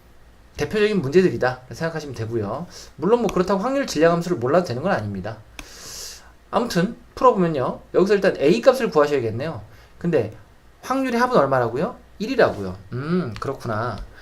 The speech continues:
그럼 여기 있는 것들을 다 더하면 팔분의 오니까 따라서 A 값은 팔분의 삼이다 라는 걸 알 수 있고요. 그럼 여기다 팔분의 삼을 대입하시면 따라서 우리가 구하고자 하는 것은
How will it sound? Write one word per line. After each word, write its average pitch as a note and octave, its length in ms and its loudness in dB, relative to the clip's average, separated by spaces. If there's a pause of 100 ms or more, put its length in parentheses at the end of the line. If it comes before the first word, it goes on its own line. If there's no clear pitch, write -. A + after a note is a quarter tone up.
(200)
그럼 D3+ 260 0
여기 G3 220 4
있는 A#3+ 180 2
것들을 G3 260 4
다 D#3+ 100 0
더하면 C#3+ 580 0
팔분의 C4+ 480 0
오니까 A#2+ 560 0 (520)
따라서 A#2 380 0 (160)
A C3 240 0
값은 G3+ 580 -2 (280)
팔분의 A3 480 0
삼이다 D3 580 -2 (1500)
라는 B2+ 220 -2
걸 C#3 80 4
알 G#2+ 80 0
수 - 140 -8
있고요. A#2 440 -4
그럼 E3 140 -2
여기다 F3 240 2
팔분의 A#3 340 -2
삼을 G3 180 -2
대입하시면 B2+ 760 -6 (640)
따라서 E3+ 300 0
우리가 C#3+ 320 0
구하고자 C3 440 0
하는 A#2 160 -4
것은 G3+ 580 -4